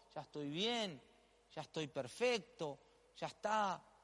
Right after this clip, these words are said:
yo ya estoy bien, no necesito más, por eso no me disipulo, porque ya está bien. Yo antes estaba mal, pero ahora me rescaté, como decimos, ¿eh? Yo antes estaba mal, pero ahora...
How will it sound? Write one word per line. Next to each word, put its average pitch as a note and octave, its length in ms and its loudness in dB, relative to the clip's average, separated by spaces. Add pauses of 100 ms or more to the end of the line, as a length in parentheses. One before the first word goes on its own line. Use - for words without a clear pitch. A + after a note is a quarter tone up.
(540)
yo G3 220 2
ya E3+ 280 2
estoy E3+ 220 -6
bien, G#3+ 320 0
no F3 80 -2
necesito D#3+ 500 -4
más, G#3+ 220 2
por D3 140 -4
eso D3+ 200 -2
no D3+ 100 -2
me D#3+ 120 -2
disipulo, F3 600 0
porque C3+ 220 -2
ya F3 140 2
está F#3+ 220 0
bien. G3+ 300 2 (240)
Yo G3 140 2
antes F#3 220 -2
estaba F#3 260 0
mal, G#3+ 240 2
pero C#3 200 -2
ahora F3+ 240 4
me D3 200 -2
rescaté, D#3+ 560 -2
como D#3 280 -6
decimos, G3 680 -4
¿eh? D#3 200 -12 (300)
Yo A3 140 4
antes G3+ 200 2
estaba G3+ 280 2
mal, A3+ 320 2
pero D3+ 220 -2
ahora... F#3 440 6